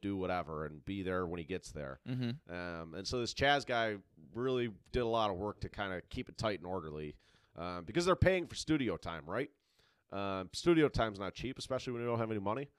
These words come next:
Speaker 2: Mm-hmm.
Speaker 1: So he did a lot of work for that. By the time they get to the third album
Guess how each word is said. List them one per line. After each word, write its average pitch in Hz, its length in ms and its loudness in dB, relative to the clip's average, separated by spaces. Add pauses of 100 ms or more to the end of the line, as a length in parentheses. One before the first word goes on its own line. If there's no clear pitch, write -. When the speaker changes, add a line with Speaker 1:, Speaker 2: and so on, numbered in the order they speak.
(120)
Speaker 2:
Mm-hmm. 127 300 0
Speaker 1:
So 117 580 4 (680)
he - 120 2
did 175 100 4
a 160 60 4
lot 131 160 6
of 120 60 4
work 113 220 0
for 101 80 -6
that. 92 300 0 (800)
By 165 100 4
the 180 80 -2
time 226 200 8
they 226 60 6
get 185 120 6
to 143 80 2
the 117 100 6
third 131 300 6
album 95 420 4